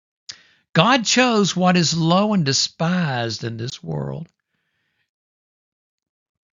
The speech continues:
even things that are not,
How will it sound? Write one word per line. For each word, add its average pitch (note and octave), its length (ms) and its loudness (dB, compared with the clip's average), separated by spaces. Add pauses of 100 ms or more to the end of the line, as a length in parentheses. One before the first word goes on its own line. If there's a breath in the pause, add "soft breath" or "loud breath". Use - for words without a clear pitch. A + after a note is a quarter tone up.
(720)
even F3+ 320 6
things E3+ 580 2
that D3 120 -2
are B2+ 140 0
not, C#3 680 -4